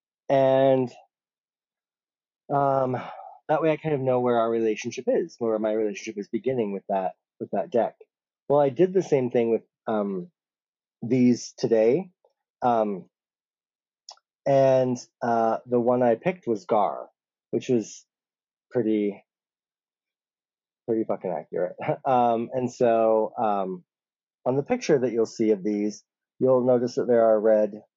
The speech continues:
dots on them. That's because I, I blooded them,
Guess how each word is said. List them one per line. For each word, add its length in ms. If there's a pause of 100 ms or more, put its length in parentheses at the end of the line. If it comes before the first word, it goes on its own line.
(340)
dots 320
on 180
them. 220
That's 240
because 280
I, 440 (240)
I 220 (120)
blooded 380
them, 400